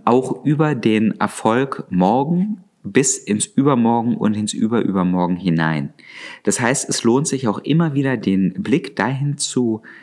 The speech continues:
lenken, wie erfolgversprechend ist mein Vertrieb denn aufgestellt für den Erfolg von morgen, übermorgen und überübermorgen?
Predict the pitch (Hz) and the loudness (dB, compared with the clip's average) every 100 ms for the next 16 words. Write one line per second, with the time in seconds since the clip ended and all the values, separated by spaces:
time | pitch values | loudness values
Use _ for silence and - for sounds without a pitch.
0 | - - 101 104 147 - 123 127 - 180 | -12 -2 2 2 0 0 0 0 0 -2
1 | - 185 - 127 - - 98 147 - - | 0 -2 0 -2 -2 -2 -2 -2 -2 -4
2 | - 120 117 113 107 - - 139 - - | -2 0 0 0 -2 -2 -2 -2 -4 -2
3 | 117 107 180 - - - 78 78 80 - | 0 2 -2 0 -2 0 0 0 -4 -10
4 | - - - - 123 110 104 - 101 - | -20 -20 -14 0 2 4 2 2 -2 0
5 | 104 - - 90 98 117 143 147 - 110 | 0 0 0 2 2 2 0 -4 -2 0
6 | 120 117 110 110 110 - 110 - 107 107 | 0 0 0 0 -2 -2 -4 0 0 0
7 | - 80 76 73 67 69 - | -2 -4 -4 -4 -4 -8 -12